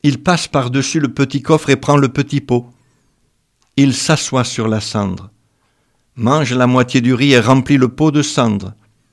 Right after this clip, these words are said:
Une petite braise entre en contact direct avec la peau, commence à la braiser et la cuire.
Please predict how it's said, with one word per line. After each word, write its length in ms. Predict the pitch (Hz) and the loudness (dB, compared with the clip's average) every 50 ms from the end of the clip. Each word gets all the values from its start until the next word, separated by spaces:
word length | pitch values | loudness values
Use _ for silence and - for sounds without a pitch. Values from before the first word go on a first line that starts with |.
| _ _ _ _ _ _ _ _ _ _ _ _ _ _ _ _ - - | _ _ _ _ _ _ _ _ _ _ _ _ _ _ _ _ -2 0
Une 180 | 131 135 139 | 2 2 2
petite 400 | 120 131 147 147 - 135 - 139 | 2 0 -2 -2 -2 -6 -4 -2
braise 580 | 131 117 110 120 135 139 139 123 - - - - _ _ _ - | -2 0 0 0 0 0 0 -2 -6 -10 -12 -14 _ _ _ -2
entre 320 | 123 139 139 127 - - | 0 0 0 0 0 0
en 120 | 123 123 120 | -2 -2 0
contact 460 | 123 127 127 120 - 131 123 110 110 | 0 -2 -2 2 2 0 0 2 2
direct 420 | 123 135 127 139 143 143 - - | 2 2 4 4 2 0 0 0
avec 240 | 123 113 123 120 117 | 0 0 0 0 0
la 140 | 123 120 120 | 0 0 0
peau, 360 | 120 - - 120 123 120 - _ _ _ _ _ _ _ _ _ _ _ _ _ _ _ _ _ | -2 -2 -4 -4 -4 -4 -10 _ _ _ _ _ _ _ _ _ _ _ _ _ _ _ _ _
commence 520 | - 160 156 156 151 151 131 - - - - - | 0 0 2 4 2 2 2 -2 -6 -10 -4 0
à 100 | 117 120 | 2 2
la 140 | 117 117 120 | 4 4 2
braiser 580 | 117 110 113 131 120 113 113 131 139 143 - - - - | 2 2 2 2 0 0 0 0 0 -2 -2 -6 -4 -4
et 60 | 117 | -2
la 140 | 117 117 113 | 0 0 -2
cuire. 460 | - - - 143 131 107 107 - | -4 -2 0 0 0 0 -2 -8